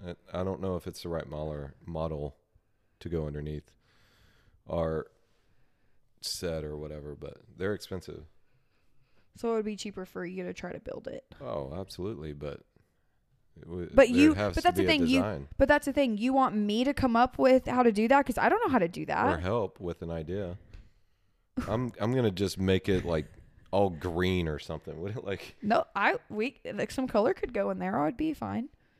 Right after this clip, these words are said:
Speaker 1: Some color, so I gotta make the decision on the color, the design.
Speaker 2: No, I'm just saying I
Speaker 1: where
Speaker 2: don't
Speaker 1: everything goes.
Speaker 2: No, I'm just saying I don't, I wouldn't mind if it's green, if that's what color you wanted it to be.
Speaker 1: All right, lime green it is.
Speaker 2: Oh.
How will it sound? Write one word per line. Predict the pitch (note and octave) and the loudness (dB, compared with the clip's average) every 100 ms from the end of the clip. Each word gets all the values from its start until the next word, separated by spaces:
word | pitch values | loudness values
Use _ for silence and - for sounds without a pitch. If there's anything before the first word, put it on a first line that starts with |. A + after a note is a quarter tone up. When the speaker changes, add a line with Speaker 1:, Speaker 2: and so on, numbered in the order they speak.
| _ - - G#2+ | _ -20 -20 -14
Speaker 1:
Some | - - C#3 D3 | -10 2 4 4
color, | C3+ D3 C3+ B2+ | 4 4 4 0
so | - B2 A2+ | -2 2 4
I | A#2 | 4
gotta | A#2 A2+ | 2 0
make | G#2+ | -2
the | - | -4
decision | F#2+ F#2 F#2+ F2+ F2+ | -4 -4 -6 -6 -6
on | E2+ | -8
the | E2 | -8
color, | G2 F#2+ F2+ E2+ | -6 -4 -4 -6
the | - F2 | -8 -10
design. | D#2+ D#2 E2 F#2 F2+ F2 E2+ - _ _ _ _ | -10 -8 -6 -6 -6 -6 -8 -12 _ _ _ _
Speaker 2:
No, | D4+ A4+ | -2 0
I'm | D4 B3+ | 0 0
just | C#4 | -2
saying | C4 D#4 | 0 2
I | C4+ | 2
Speaker 1:
where | |
Speaker 2:
don't | B3+ D#4 | 2 0
Speaker 1:
everything | - F#3 | -6 -10
goes. | E2 E2+ - _ _ | -8 -10 -14 _ _
Speaker 2:
No, | B3+ F#4 G4+ | 4 6 6
I'm | A#3+ | 4
just | C4 C4+ | 2 2
saying | C#4+ C#4+ | 4 4
I | G3+ | 4
don't, | D4+ - | 4 2
I | F#3+ | 2
wouldn't | D4 F#4 | 2 2
mind | G3 F#3 | -2 -2
if | G3 | -4
it's | F#3 | -8
green, | - F3+ F#3+ C#4 | -8 -4 -2 -2
if | A#3 | 0
that's | G#3 | 0
what | G#3 | 0
color | - G#3+ D4+ | 2 2 4
you | C#4 | 2
wanted | F#3+ F3+ | 2 0
it | F3+ F3+ | -4 -6
to | F#3+ | -4
be. | F3+ A#3+ C4+ _ - _ _ _ _ _ | -2 -2 -8 _ -20 _ _ _ _ _
Speaker 1:
All | F2 | -8
right, | G#2+ - | -8 -8
lime | E2 E2+ F2+ | -6 -4 -4
green | F2+ F#2+ | -4 -4
it | F2+ | -4
is. | G#2+ G2 - - _ _ - | -6 -8 -12 -20 _ _ -12
Speaker 2:
Oh. | F#4+ A3 | -8 -8